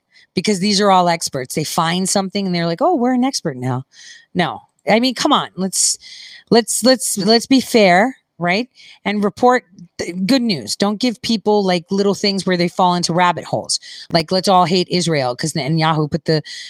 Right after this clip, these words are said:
tweet out." That just goes to show that the people in power in Israel, where they lie, because you have to remember, he is the leader of a nation. He's not just gonna tweet it himself, because it would be really weird that Israel would tweet that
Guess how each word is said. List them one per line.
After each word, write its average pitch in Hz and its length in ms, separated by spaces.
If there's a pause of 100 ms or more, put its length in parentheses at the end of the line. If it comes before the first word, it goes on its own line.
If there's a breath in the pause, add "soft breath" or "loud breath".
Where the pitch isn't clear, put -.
(100)
tweet 202 240
out." 117 160 (300 loud breath)
That 196 180
just - 180
goes 208 220
to 208 80
show 208 280
that 175 140
the 165 80
people 165 480
in 151 220
power 277 500
in 170 220
Israel, 139 580 (280 loud breath)
where 160 200
they 156 200
lie, 135 420 (320 loud breath)
because 185 260
you 202 60
have 214 200
to 214 80
remember, 202 580 (240 loud breath)
he 233 200
is 208 140
the 202 80
leader 196 320
of 175 100
a 190 40
nation. 196 600
He's 151 200
not 170 180
just - 160
gonna 160 120
tweet 151 220
it 143 100
himself, 139 560 (320 loud breath)
because 180 220
it 196 60
would 180 140
be 185 120
really 165 320
weird 190 460
that 151 180
Israel 156 380
would 135 140
tweet 214 340
that 135 300